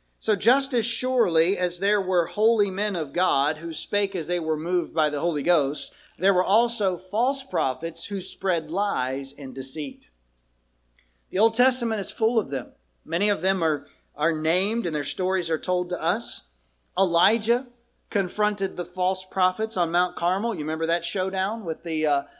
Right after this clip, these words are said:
uh, the test at the altar and calling down, praying down fire from heaven? Uh, a prophet by the name of Micaiah was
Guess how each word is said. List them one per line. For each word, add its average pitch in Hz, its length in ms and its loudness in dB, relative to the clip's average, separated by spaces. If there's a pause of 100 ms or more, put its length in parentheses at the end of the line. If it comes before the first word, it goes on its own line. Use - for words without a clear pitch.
(140)
uh, 147 160 0
the 143 140 -6
test 196 500 -4
at 160 80 -10
the 147 140 -10
altar 185 420 -2
and 135 180 -6
calling 175 300 -4
down, 170 400 0 (180)
praying 196 260 0
down 180 220 4
fire 180 360 0
from 170 220 -12
heaven? 185 340 -6 (500)
Uh, 165 240 2
a 160 80 -2
prophet 196 420 -2
by 170 120 4
the 170 80 -4
name 180 160 -2
of 143 100 -6
Micaiah 185 420 -2
was 185 300 -6